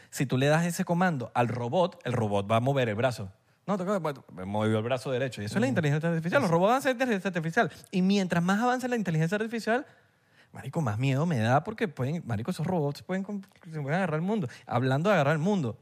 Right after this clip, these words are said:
Speaker 1: ¿viste Elon Musk cuando le preguntan la vaina y mandó a la mierda que no, sáquense? Como que, como que le preguntan como que, "Mira, eh, ¿qué opinas de que estas compañías grandes están, eh, dejando de, de hacer, eh,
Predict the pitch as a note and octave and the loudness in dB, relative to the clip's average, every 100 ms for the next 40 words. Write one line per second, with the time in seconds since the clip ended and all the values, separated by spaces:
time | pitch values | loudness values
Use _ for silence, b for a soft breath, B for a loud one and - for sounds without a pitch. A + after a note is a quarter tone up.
0 | _ - C3+ C#3 F3 F3+ F#3 F#3 F#3+ - | _ -8 -6 -2 0 0 0 0 -2 -4
1 | F3+ D3+ B2 A#2+ B2 C3 D#3+ A#2+ C3 E3+ | -2 -2 -2 -4 -4 -4 -2 -2 -2 -2
2 | E3+ D3+ A#2 B2 C#3+ E3 D#3+ D#3+ D3+ C3+ | -2 -2 -2 -2 -2 -2 -4 -6 -8 -4
3 | E3 - D3+ D3+ E3+ C3+ C3 A#2 B2+ A#2+ | -4 -4 -8 -8 -8 -10 -10 -8 -6 -4
4 | A#2 G2+ B B B _ B B B B | -6 -6 B B B _ B B B B
5 | _ C#3 C3 B2+ B2 B2 A#2+ A#2+ D#3 C#3+ | _ -4 -2 0 0 0 -2 -2 -4 -6
6 | B2+ F3+ E3+ B2 - _ B2 A#2+ A#2+ C#3+ | -2 -2 0 -4 -10 _ -4 -2 -2 -6
7 | C3+ E3 F3 F3 D3+ B2+ A#2 A2 b b | -4 -2 0 -2 -2 -2 -2 -4 b b
8 | b - A#2 C#3 D3+ B2 B2 D3 D3 D3 | b -8 -4 -4 -2 0 0 0 0 -2
9 | D3+ C#3+ C#3+ D3+ C3+ A#2 _ _ _ _ | -2 -2 -2 -2 -4 -6 _ _ _ _
10 | - _ C3 G#2+ F#2 E2 - _ _ _ | -20 _ -4 -2 -4 -8 -14 _ _ _
11 | _ - - - B2+ A#2 A2+ B2+ D3+ C3 | _ -20 -20 -8 -2 0 0 -2 0 0
12 | A2+ A#2 A2 G#2+ G2+ A2 A2+ B2 C3+ A#2+ | -2 -4 -4 -4 -4 -4 -2 -2 0 -2
13 | G2 F2 | -4 -8